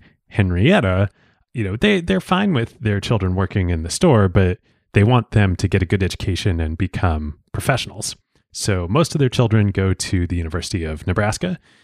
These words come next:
including their third son, Howard, who majors in journalism and works at the Daily Nebraskan school newspaper. While he's working there,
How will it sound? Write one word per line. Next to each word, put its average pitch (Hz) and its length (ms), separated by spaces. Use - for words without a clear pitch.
including 92 640
their 85 240
third 98 360
son, 82 640
Howard, - 720
who 107 140
majors 98 400
in 92 160
journalism 113 680
and 87 560
works 98 380
at - 260
the 85 340
Daily 82 520
Nebraskan 92 680
school 82 360
newspaper. - 400
While 107 160
he's 127 140
working 104 260
there, 120 240